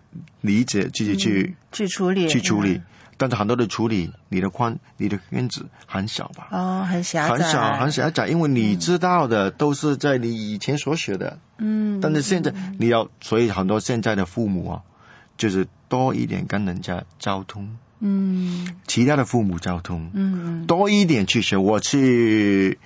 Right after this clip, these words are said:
Speaker 1: 呃，前几个月我去这个澳门。
Speaker 2: 嗯。
Speaker 1: 谈这个港译这个讲座，
Speaker 2: 讲
Speaker 1: 这个叫，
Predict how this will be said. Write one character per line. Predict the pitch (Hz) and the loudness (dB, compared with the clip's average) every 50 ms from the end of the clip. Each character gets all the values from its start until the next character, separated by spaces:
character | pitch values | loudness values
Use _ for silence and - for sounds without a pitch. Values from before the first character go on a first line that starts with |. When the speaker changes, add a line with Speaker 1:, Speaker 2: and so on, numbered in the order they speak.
| - - - - - - _ | -20 -20 -20 -20 -20 -18 _
Speaker 1:
呃， | - - 110 104 104 101 98 95 87 - _ _ _ _ _ _ _ _ _ - _ - | -2 0 2 4 4 4 2 2 0 -4 _ _ _ _ _ _ _ _ _ -18 _ -6
前 | - - 123 139 151 | -2 0 2 2 2
几 | - - 104 | 2 2 4
个 | 95 107 | 4 4
月 | 107 110 113 107 | 4 4 4 4
我 | 98 98 95 92 | 4 4 2 2
去 | 87 - - 117 113 110 104 101 98 95 90 | 0 0 2 2 4 4 6 6 4 4 2
这 | 87 - 104 101 92 | 2 2 2 2 4
个 | 101 98 95 95 95 92 92 90 90 90 87 87 - _ _ | 4 2 2 2 2 2 2 2 2 2 0 -2 -4 _ _
澳 | - 139 131 117 | 2 2 4 4
门。 | 107 98 92 90 90 - - - _ _ _ _ _ _ - | 4 4 4 2 0 -2 -4 -14 _ _ _ _ _ _ -4
Speaker 2:
嗯。 | 208 196 185 175 170 170 - | -2 -2 -2 -2 -4 -6 -8
Speaker 1:
谈 | - - 117 107 104 110 | -4 -2 0 2 2 2
这 | 107 120 | 2 2
个 | 107 107 101 98 90 - _ _ _ _ | 4 4 2 2 0 -4 _ _ _ _
港 | - 101 87 90 | -2 -2 0 2
译 | 95 104 104 101 | 2 4 4 2
这 | 90 - 104 98 95 | 2 2 2 0 0
个 | 82 - - - 104 95 90 - - - | -2 -6 -6 -4 -2 -2 -2 -2 -2 -2
讲 | - 190 185 | 0 0 0
座， | 175 - 113 104 90 87 - - - - | 2 2 2 2 0 -4 -8 -16 -20 -14
Speaker 2:
讲 | - - 170 | -10 -6 -4
Speaker 1:
这 | 156 117 | -2 2
个 | 107 110 | 2 2
叫， | 98 120 113 107 104 | 2 2 2 2 2